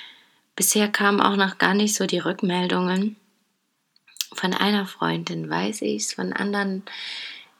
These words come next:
ja, und da sehe ich das ja an den Statistiken, wie viele ungefähr hören, aber kann das ja nicht beurteilen. Und von daher erzähle ich immer munter drauf los,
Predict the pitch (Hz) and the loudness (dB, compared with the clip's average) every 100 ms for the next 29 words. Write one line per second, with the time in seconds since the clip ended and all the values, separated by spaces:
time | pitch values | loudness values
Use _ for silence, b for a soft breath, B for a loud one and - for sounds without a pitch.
0 | - 190 185 180 185 180 185 - 190 - | 0 2 6 6 6 6 4 2 2 2
1 | 85 170 170 - 160 - 208 208 - 196 | 2 2 0 0 0 0 0 0 -4 -2
2 | 185 180 - 175 175 - 220 302 262 247 | -2 0 0 0 -2 0 2 4 2 2
3 | 220 208 202 170 175 170 190 226 226 214 | 2 0 0 0 0 0 0 0 0 -2
4 | 175 180 - 185 185 - 180 180 180 - | -4 -4 -4 -4 -4 -2 -2 -2 -4 -10
5 | - 202 - 190 190 190 B B B - | -6 -6 -4 -4 -4 -6 B B B -2
6 | 185 208 196 202 208 202 196 196 240 240 | 2 4 6 6 6 6 6 6 4 4
7 | 247 - 208 196 220 254 247 - 180 175 | 4 4 4 4 2 0 0 2 2 4
8 | 160 202 294 339 | 4 6 4 2